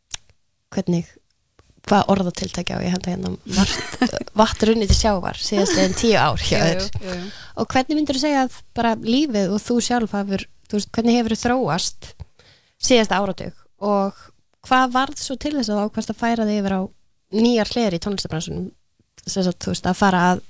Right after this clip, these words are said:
Speaker 1: managera og svona taka þann pól
Speaker 2: Sko,
Speaker 1: í lífinu.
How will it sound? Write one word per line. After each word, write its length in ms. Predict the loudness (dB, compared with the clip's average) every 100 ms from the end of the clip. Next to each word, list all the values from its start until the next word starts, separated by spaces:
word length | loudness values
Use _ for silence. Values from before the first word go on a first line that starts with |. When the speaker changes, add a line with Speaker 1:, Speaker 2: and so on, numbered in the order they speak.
| -2
Speaker 1:
managera 640 | 2 4 4 0 -6 -6
og 160 | -6 -10 -16 _ _ -12
svona 340 | -8 -6 -6 -8 -14 _ _ -16 -16 -20 -20 -20 _ _ -2
taka 220 | 0 2
þann 160 | 0 0
pól 220 | -4 -6 -8 -14
Speaker 2:
Sko, 380 | -8 -6 -2 0 0
Speaker 1:
í 100 | 0
lífinu. 260 | 0 0